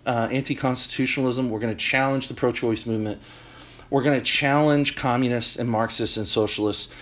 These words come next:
We're gonna challenge the things that threaten to tear down the fabric of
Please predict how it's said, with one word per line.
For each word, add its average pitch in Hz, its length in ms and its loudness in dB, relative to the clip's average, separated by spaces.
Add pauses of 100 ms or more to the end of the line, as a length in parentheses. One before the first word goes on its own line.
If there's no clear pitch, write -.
(280)
We're 127 100 4
gonna 143 160 4
challenge 156 640 4
the 139 100 0
things 139 460 0
that 117 240 -2
threaten 147 580 2 (180)
to - 140 -4
tear 131 480 0
down 113 680 0 (2000)
the 110 120 0
fabric 123 600 2
of 110 300 -2